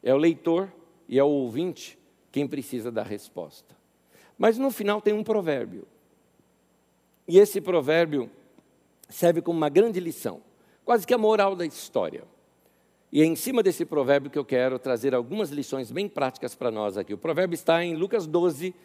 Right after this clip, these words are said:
versículo vinte e um. Diz assim: "Assim acontece com quem guarda para si riquezas, mas não é rico para com Deus." Aí está. Como é que eu posso ser rico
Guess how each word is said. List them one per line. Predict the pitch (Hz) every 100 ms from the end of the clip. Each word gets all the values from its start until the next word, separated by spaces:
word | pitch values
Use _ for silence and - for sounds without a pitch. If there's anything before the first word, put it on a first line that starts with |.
| _ _
versículo | 135 147 - 131 147
vinte | 117 160 160 135
e |
um. | 92 - _ _ _ _
Diz | 113 135
assim: | 120 - 90 - _ _ _ _ _ _ _ _
"Assim | - 110 - 269
acontece | 254 214 208 120 85 - - - _ _ _ _ _
com | - 139 135 -
quem | - 220 254 254
guarda | 214 147 147 156 131 117 131 175 - - -
para | 120 107
si | - - 156 214 - _
riquezas, | - - - 123 98 - - - - _ _ _ _ _
mas | 104 101 95
não | 120 127 165 226 202
é | 185
rico | - 98 95 - 85 - _ _ _ _
para | 113 90
com | - 101
Deus." | - - - - _ _ _ _
Aí | - 113
está. | - - - _ _ _ _ _ _ _ _ _ _ _ _ _ _ _ _
Como | - -
é |
que | -
eu | 143
posso | - 147 147 - 123
ser | - 139 113
rico | - - 143 143 - 131 120